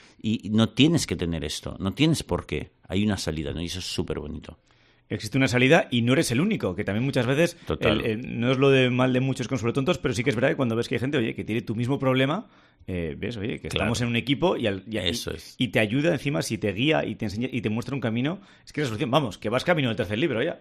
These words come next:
Speaker 1: <laughs> Sí, exactamente. Fí-, fíjate que unas de las, de las testimonios que salen en este libro,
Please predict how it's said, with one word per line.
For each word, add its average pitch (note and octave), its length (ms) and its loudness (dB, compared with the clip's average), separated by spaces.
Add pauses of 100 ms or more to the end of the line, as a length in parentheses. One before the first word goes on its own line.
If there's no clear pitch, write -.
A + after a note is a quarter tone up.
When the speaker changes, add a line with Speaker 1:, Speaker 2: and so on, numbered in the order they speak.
(120)
Speaker 1:
<laughs> G#2 340 2
Sí, G2 180 4
exactamente. F2+ 640 2
Fí-, F#2 220 2
fíjate B2 340 2
que B2+ 180 6
unas A2+ 260 4
de B2 100 2
las, G2+ 260 -2
de F#2+ 120 2
las F2 280 4
testimonios F2+ 520 -2
que F#2 80 -8
salen F2 260 0
en F2 40 2
este F2 220 -4
libro, G2 360 0